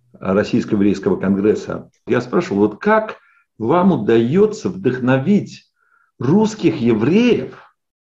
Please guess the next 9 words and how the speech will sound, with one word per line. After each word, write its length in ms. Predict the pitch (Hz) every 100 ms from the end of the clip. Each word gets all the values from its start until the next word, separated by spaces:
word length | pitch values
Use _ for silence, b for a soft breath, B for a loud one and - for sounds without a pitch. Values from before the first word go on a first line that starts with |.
| _ _ -
помогать 800 | 127 120 113 175 190 208 - -
еврейской 540 | 104 113 135 151 - 131
общине?" 580 | 120 - - 107 - _ _ _ _ _ _ _ _ _ _
Тех 320 | - 220 233
русских 420 | 190 208 202 160 143
евреев, 540 | 127 139 196 151 -
мой 120 | 113
дорогой 720 | 107 110 107 151 151 135 -
Йосиф, 440 | - 120 123 -